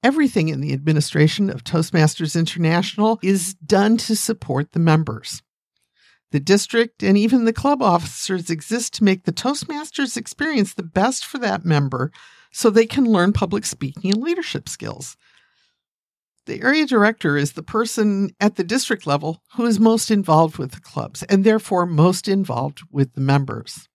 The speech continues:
Toastmasters has standards that apply to clubs. We want clubs to have a minimum number of members. We want clubs to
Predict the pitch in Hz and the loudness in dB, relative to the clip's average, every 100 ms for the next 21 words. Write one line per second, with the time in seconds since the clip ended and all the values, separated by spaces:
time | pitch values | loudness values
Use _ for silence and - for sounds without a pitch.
0 | _ - 381 - 277 269 202 190 170 151 | _ 2 2 4 2 2 0 2 2 2
1 | - - 196 240 220 131 143 - 160 - | 0 -2 0 0 0 -4 -8 -2 -4 -4
2 | - 170 165 165 - - - 127 - - | -6 0 2 2 0 -4 -4 -8 -8 -4
3 | 170 165 175 - 180 160 - 185 180 180 | -2 2 0 2 2 2 4 2 2 -2
4 | 185 214 220 208 208 196 190 170 165 147 | 4 4 6 4 4 4 2 -2 0 0
5 | 147 - 139 - 160 175 156 - 175 156 | 0 -4 -12 -4 -2 -2 -4 0 0 2
6 | 175 | 0